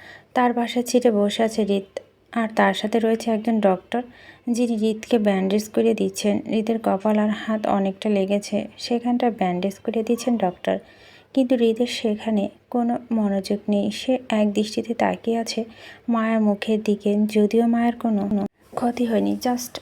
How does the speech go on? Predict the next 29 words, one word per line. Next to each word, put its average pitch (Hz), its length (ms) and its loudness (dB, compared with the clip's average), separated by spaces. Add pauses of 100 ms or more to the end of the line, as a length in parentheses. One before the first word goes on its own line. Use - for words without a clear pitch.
(140)
অজ্ঞান 220 400 0
হয়ে 214 220 0
আছে। 208 400 -2 (140)
তখনই 247 360 0
মায়া 240 420 4
পিটপিট 226 380 -4
করে 254 260 2
চোখ 233 360 -4
খুলে 220 300 -4
তাকায় 220 380 -2
সামনের 208 480 -2
দিকে। 220 320 -6 (460)
জায়গাটা 254 460 2
বেশ 233 320 -2
অপরিচিত 233 580 0
হয় 240 280 0
প্রথমে 226 460 -2
কিছু 240 340 -2
বুঝতে 226 380 -2
পারেনি। 202 420 -2 (120)
এক 214 280 0
মিনিটের 226 280 -4
সময় 240 360 -2
নিয়ে 226 180 2 (420)
ভাবার 240 360 4
পর 226 200 2
সব 214 240 -2 (100)
কিছু 240 240 -4
মনে 220 320 2